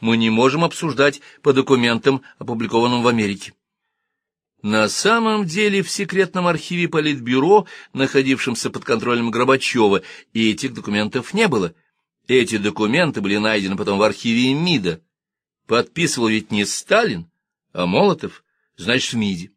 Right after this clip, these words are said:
Мы рассмотрим этот вопрос с другой стороны, о которой прибалты тогда не вспоминали. Если признать секретные протоколы незаконными, как быть с территорией Литвы,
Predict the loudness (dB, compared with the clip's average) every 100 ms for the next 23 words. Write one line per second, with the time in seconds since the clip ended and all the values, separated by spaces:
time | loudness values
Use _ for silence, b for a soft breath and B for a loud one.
0 | _ _ _ _ _ _ _ _ _ _
1 | _ _ _ _ _ _ _ _ -2 2
2 | 2 2 2 2 2 2 0 -2 0 0
3 | 2 0 0 -4 2 2 2 -2 -2 0
4 | -2 -8 _ _ _ _ -8 -6 -2 -2
5 | 0 0 2 2 0 -6 -4 -2 -4 -8
6 | -8 -4 -2 -2 -4 _ _ _ _ _
7 | _ _ _ _ _ -4 -2 -2 -4 -6
8 | -6 -6 -2 0 -2 -2 -6 -2 -2 -2
9 | -4 -4 -4 -6 -4 -2 -2 -4 -6 0
10 | 0 2 -2 -4 B B B B B 0
11 | 2 2 -2 0 0 0 -4 -2 -2 0
12 | 2 2 0 -2 -4 -4 -2 -2